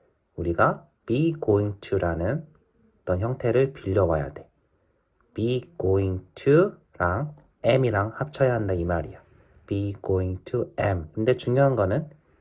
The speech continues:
이 be going to am에서 am을 동사 원형 형태인 be로 바꿔줘야 돼. be going to be. 아직 어색하겠지만은 연습하다 보면은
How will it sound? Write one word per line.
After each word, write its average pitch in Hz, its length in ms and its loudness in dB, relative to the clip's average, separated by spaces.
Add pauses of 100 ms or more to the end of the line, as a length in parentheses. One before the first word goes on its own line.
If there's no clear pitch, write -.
(180)
이 113 180 -2
be 120 300 0
going 110 400 4
to 104 120 -4 (160)
am에서 113 600 0
am을 131 440 2 (120)
동사 101 300 0
원형 98 340 2
형태인 110 560 -2 (340)
be로 110 360 2
바꿔줘야 90 520 -2
돼. - 140 -16 (800)
be 123 360 0
going 98 400 0
to 87 280 -2
be. 90 220 -4 (680)
아직 90 260 0
어색하겠지만은 110 1080 0
연습하다 104 480 0
보면은 117 580 2